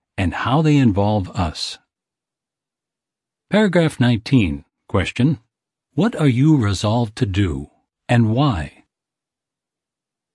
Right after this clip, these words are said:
Back in the wilderness of Judea in twenty-nine C E,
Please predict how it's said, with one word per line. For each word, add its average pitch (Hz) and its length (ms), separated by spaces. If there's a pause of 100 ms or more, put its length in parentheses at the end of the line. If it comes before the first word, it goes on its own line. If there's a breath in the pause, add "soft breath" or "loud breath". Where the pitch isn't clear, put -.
(180)
Back 160 300
in 175 100
the 143 80
wilderness 92 560
of 90 120
Judea 95 480
in 90 180
twenty-nine 123 600
C 117 340
E, 78 340